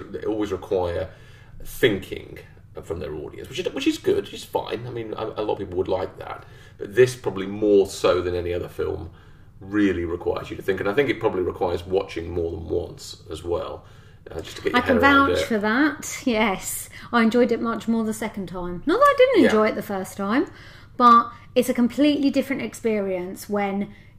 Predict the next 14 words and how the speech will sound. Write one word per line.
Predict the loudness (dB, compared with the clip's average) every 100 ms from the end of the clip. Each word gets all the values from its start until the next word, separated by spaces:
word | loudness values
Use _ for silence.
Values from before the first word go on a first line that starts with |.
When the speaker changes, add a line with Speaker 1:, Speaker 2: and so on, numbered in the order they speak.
| -20 -16
Speaker 2:
the | -8 0 2 2 0 -2
weight | 0 2 2 0 -6
of | -6 -4
having | -4 -2 -2
to | -2
work | -2 -2 -4
out | -10 -8
what's | -8 -8
going | -8 -8 -6 -6
on | -6 -6 -6 -6 -8 -10 -20 -20 -20 -20 -14 -4
is | -4 -4
balanced | -6 -4 -4 -6 -8 -10 -12 -12 -10 -4
with, | -2 -2 -4 -6 -14 -18 -20 -20 -20 -20 -20 -20 -20 -20 -20 -20 -20 -12 -6
um, | -4 -4 -6 -8 -10